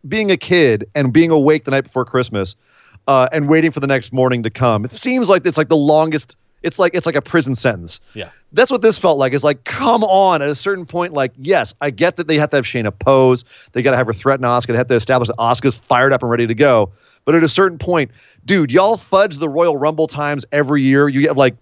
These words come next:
Speaker 1: you know, three minutes between entrances, so it's thirty seconds. Fudge the damn time.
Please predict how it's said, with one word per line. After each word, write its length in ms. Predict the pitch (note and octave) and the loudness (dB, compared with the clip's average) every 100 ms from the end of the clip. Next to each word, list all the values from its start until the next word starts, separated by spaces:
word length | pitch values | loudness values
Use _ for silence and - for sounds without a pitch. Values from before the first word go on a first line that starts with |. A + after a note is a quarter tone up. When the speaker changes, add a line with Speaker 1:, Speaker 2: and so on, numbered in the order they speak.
| - - - | -20 -20 -6
Speaker 1:
you 80 | D#3 | -2
know, 120 | A2+ - | -2 -4
three 460 | - - E3+ G3 | -8 0 2 2
minutes 260 | F#3+ F#3 F#3 | 4 2 0
between 340 | F3+ - E3 | -4 -2 -2
entrances, 440 | D#3+ D#3 D#3 D3+ D3 | 0 0 0 0 0
so 100 | D3 | -2
it's 140 | B2 | -2
thirty 240 | - D#3 C3+ | 0 0 2
seconds. 380 | - C3+ C3 - _ _ | 0 -2 -2 -10 _ _
Fudge 360 | _ A#3+ B3 F3 | _ 2 2 0
the 100 | F3+ | -4
damn 400 | D3 F3 D#3+ D3 | 0 2 0 -4
time. 540 | - D#3 D#3 B2 F2 | -10 -6 -4 -4 -6